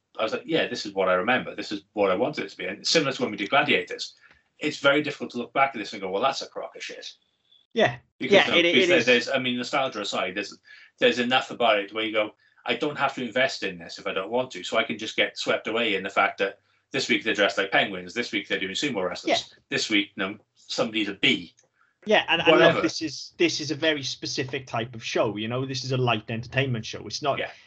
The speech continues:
Speaker 2: you're not going to find, you know, this, this great drama or anything like this in this. We're not looking at an ongoing narrative. We're not,
Speaker 1: Yeah.
Speaker 2: there's nothing, you know, of any real cultural significance that we can gain from this. This is
Speaker 1: Apart
Speaker 2: just
Speaker 1: from the
Speaker 2: pure
Speaker 1: hair.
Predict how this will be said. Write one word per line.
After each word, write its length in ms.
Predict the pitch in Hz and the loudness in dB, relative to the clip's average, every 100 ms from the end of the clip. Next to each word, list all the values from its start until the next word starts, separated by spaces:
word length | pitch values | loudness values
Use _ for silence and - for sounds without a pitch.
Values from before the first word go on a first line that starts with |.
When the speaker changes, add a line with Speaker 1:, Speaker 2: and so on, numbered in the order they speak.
| _ _ | _ _
Speaker 2:
you're 120 | 139 | 0
not 300 | 156 165 160 | 4 4 4
going 280 | 147 131 123 | 2 2 2
to 60 | 127 | -2
find, 640 | - 143 123 104 101 95 - | 0 2 2 0 -6 -12 -10
you 220 | 135 120 | -6 -4
know, 240 | 107 104 | -4 -4
this, 280 | 110 113 - _ _ - - - - | -4 -6 -8 _ _ -20 -20 -20 -14
this 280 | 117 107 - - | -10 -8 -10 -6
great 340 | 123 117 120 | 0 0 0
drama 480 | 127 127 131 120 107 | 4 6 8 6 2
or 120 | 107 | 2
anything 260 | 110 123 117 | 0 -2 0
like 100 | 127 | 0
this 140 | 131 | 0
in 60 | 110 | -4
this. 100 | 98 | -4
We're 80 | 127 | 0
not 160 | 143 | 2
looking 260 | 135 127 123 | 2 2 2
at 60 | 113 | 2
an 80 | |
ongoing 420 | 117 123 113 113 120 | 2 2 2 2 4
narrative. 480 | 123 120 123 117 | 4 4 2 0
We're 80 | 120 | 0
not, 180 | 127 127 - | -2 -4 -6
Speaker 1:
Yeah. 120 | - - | -10 -6
Speaker 2:
there's 120 | - 127 | -2 4
nothing, 420 | 143 127 139 127 | 4 4 0 0
you 140 | 131 | 0
know, 140 | 123 110 | 2 2
of 80 | 120 | 2
any 200 | 135 135 | 2 0
real 300 | 123 127 - | 2 2 2
cultural 480 | - 143 131 - 127 | 0 0 2 0 -4
significance 800 | 127 120 123 127 135 131 127 127 | -2 -2 2 2 2 2 2 2
that 80 | 113 | -2
we 80 | 107 | -2
can 160 | 107 | 0
gain 320 | 104 127 135 | 4 6 4
from 220 | 131 131 123 | 0 0 0
this. 180 | 117 | -2
This 240 | - 131 147 | -2 -2 0
is 60 | |
Speaker 1:
Apart 100 | 131 | 2
Speaker 2:
just 80 | - | 2
Speaker 1:
from 100 | - | 2
the 60 | - | 2
Speaker 2:
pure 120 | 165 | 4
Speaker 1:
hair. 180 | 175 | 2